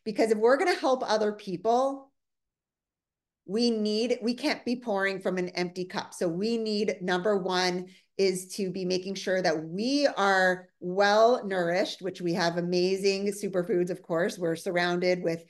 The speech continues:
you know, I flood myself every day. That's what keeps me, my cup so full, but also that we're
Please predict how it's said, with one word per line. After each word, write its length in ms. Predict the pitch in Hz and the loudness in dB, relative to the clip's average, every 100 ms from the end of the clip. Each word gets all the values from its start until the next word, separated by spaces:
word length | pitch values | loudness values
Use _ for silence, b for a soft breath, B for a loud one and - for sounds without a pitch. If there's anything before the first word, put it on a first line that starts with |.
| B B | B B
you 100 | 185 | -2
know, 240 | 175 180 - | 2 2 2
I 360 | 180 180 185 - _ | 2 2 0 -10 _
flood 300 | 202 190 208 | -2 2 2
myself 440 | 220 240 208 196 196 | 2 0 0 0 0
every 280 | 175 185 | -2 0
day. 240 | 175 170 170 | 0 0 0
That's 300 | 170 170 190 | -4 -6 -6
what 240 | 196 - | -6 -6
keeps 280 | - 196 - | -8 -10 -8
me, 440 | 185 185 180 180 180 B B | -4 -2 0 -2 -6 B B
my 160 | 185 175 | -2 -2
cup 260 | - 214 | 0 -4
so 220 | - 196 185 | -2 -2 0
full, 320 | 190 170 175 | 0 2 2
but 220 | 190 196 | 2 2
also 440 | 196 254 277 208 196 | 2 0 2 2 2
that 180 | 175 190 | 0 0
we're 280 | 190 180 | -2 -4